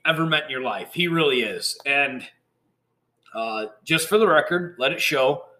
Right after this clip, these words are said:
on air for everyone to hear. Anytime him and his dad argue about sports, he insists that his dad call me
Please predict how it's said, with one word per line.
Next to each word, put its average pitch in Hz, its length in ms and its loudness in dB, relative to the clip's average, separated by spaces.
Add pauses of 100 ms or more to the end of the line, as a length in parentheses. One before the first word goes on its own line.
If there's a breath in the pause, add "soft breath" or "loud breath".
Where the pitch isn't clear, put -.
(320)
on 160 180 4
air 139 360 0 (100)
for 127 140 0
everyone 151 280 -2
to 160 60 -4
hear. 127 360 -4 (840)
Anytime 175 560 2
him 180 180 0
and 170 100 2
his 156 180 -4
dad 151 300 4
argue 151 360 -2
about 147 260 2
sports, 156 640 -4 (420)
he 160 180 0
insists - 760 0 (180)
that 131 140 -2
his 143 160 0
dad 143 320 2
call 139 220 0
me 143 440 -2